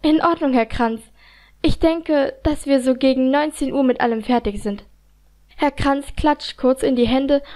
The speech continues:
und hebt dabei die Schultern. „Sehr schön, meine Liebe. Natürlich ist Ihr Gatte ebenfalls eingeladen. Und falls Sie noch jemanden haben, der im Hintergrund mitgewirkt hat, so ist das sicherlich kein Problem,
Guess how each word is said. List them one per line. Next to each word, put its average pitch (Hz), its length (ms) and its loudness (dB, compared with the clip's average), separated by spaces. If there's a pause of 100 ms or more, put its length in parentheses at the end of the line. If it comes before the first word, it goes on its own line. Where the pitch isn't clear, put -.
und - 180 0
hebt 269 200 2
dabei 214 180 0
die 233 120 -6
Schultern. 214 520 -6 (720)
„Sehr 247 360 2
schön, 220 280 -6
meine 220 240 -2
Liebe. 220 420 -2
Natürlich 285 560 0
ist - 160 -8
Ihr 247 100 2
Gatte 240 260 -2
ebenfalls 254 500 0
eingeladen. 214 640 -2 (320)
Und 269 140 -2
falls 220 280 0
Sie 220 60 -10
noch 220 140 0
jemanden 214 480 -2
haben, 240 320 0
der 220 100 2
im 214 100 -2
Hintergrund 226 600 -2
mitgewirkt 214 600 -2
hat, 226 180 -2 (360)
so 285 200 2
ist - 300 -2
das 269 180 0
sicherlich 240 480 2
kein 240 240 -2
Problem, 214 560 -2